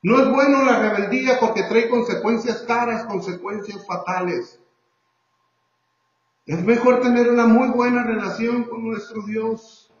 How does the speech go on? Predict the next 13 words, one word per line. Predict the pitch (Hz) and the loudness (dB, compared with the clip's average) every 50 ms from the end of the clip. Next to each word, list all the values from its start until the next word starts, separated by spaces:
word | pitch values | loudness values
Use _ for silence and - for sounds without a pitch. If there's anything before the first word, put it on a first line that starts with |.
| _ _ _ _ _ _ _ _ _ _ _ _ _ _ _ _ _ _ _ | _ _ _ _ _ _ _ _ _ _ _ _ _ _ _ _ _ _ _
Dios | - 143 175 202 226 254 269 277 - - | -6 0 2 4 6 6 6 6 4 4
toma | 254 254 254 254 254 | 6 6 6 6 2
en | 247 220 | 0 0
serio, | - 277 277 269 262 262 247 | 0 0 2 2 2 2 2
hermano, | 226 233 247 254 247 240 | 2 2 2 2 2 4
la | 240 233 220 | 4 4 4
rebeldía | - - 190 196 190 190 196 226 254 262 247 233 | 2 2 0 0 0 0 -2 -2 -2 2 2 2
y | 226 226 | 2 2
toma | 233 240 240 240 | 2 2 2 0
en | 233 220 | 0 -2
serio | - 240 247 247 233 240 220 202 | 0 2 2 4 4 4 2 2
la | 196 196 | 2 0
desobediencia. | 185 170 - 180 185 170 170 170 196 220 233 233 226 226 214 175 - - | 0 -2 -2 -4 -6 -4 -4 -2 0 0 0 0 0 -4 -6 -8 -10 -10